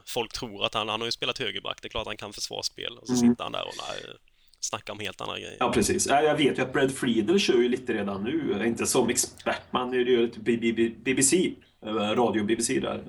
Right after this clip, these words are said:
Speaker 2: Eh,
Speaker 1: Mm.
Speaker 2: men han är, han ser jag nog som en som kan bli rätt kunnig. Lite för diplomatisk bara, Ke-, Brad Friedel. Eh, att han inte vågar
Speaker 1: Jag hade ju
Speaker 2: sticka ut.
Speaker 1: älskat, jag hade ju älskat om Brad, jag älskar att det är just B B C Radio han gör med.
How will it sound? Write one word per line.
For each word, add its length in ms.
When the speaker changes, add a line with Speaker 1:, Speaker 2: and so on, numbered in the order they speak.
Speaker 2:
Eh, 300
Speaker 1:
Mm. 100
Speaker 2:
men 100
han 160
är, 380
han 180
ser 120
jag 100
nog 140
som 280
en 420
som 160
kan 100
bli 100
rätt 180
kunnig. 460
Lite 580
för 160
diplomatisk 640
bara, 260
Ke-, 300
Brad 200
Friedel. 440
Eh, 260
att 120
han 140
inte 140
vågar 260
Speaker 1:
Jag 100
hade 120
ju 60
Speaker 2:
sticka 120
ut. 40
Speaker 1:
älskat, 640
jag 120
hade 160
ju 60
älskat 480
om 180
Brad, 380
jag 200
älskar 340
att 80
det 60
är 40
just 220
B 140
B 100
C 180
Radio 460
han 120
gör 160
med. 220